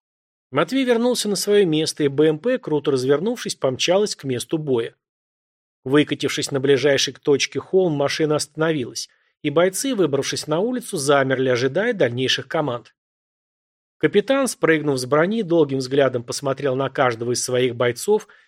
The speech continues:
и, чуть улыбнувшись, твёрдо сказал: "Не знаю, как и что там будет, но на всякий случай до встречи". "Командир, так не делается", неожиданно подал голос один из бойцов. "Знаю, но посылать кого-то из вас я не хочу.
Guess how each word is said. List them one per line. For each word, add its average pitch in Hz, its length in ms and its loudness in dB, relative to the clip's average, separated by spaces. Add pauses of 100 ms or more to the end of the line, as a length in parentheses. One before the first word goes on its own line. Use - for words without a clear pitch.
(160)
и, 175 60 -8
чуть 262 220 -6
улыбнувшись, 214 540 -2
твёрдо 135 360 0
сказал: 123 540 -4 (760)
"Не 131 200 -2
знаю, 156 400 2
как 131 240 -2
и 135 60 -6
что - 200 -2
там 131 300 -2
будет, 160 380 -2
но 127 80 -4
на 135 120 0
всякий 147 320 -4
случай 143 420 -4
до 139 180 0
встречи". - 680 -6 (1080)
"Командир, 139 400 -2
так 143 180 -6
не 180 140 -2
делается", 160 560 -2 (100)
неожиданно 135 420 0
подал 131 360 2
голос 151 340 -2
один 123 240 -2
из 117 120 -6
бойцов. 127 500 -6 (960)
"Знаю, 160 540 4
но 160 100 2
посылать 151 500 -2
кого-то 139 360 0
из 117 120 -2
вас 151 320 0
я 131 160 0
не 135 100 -4
хочу. 123 540 -6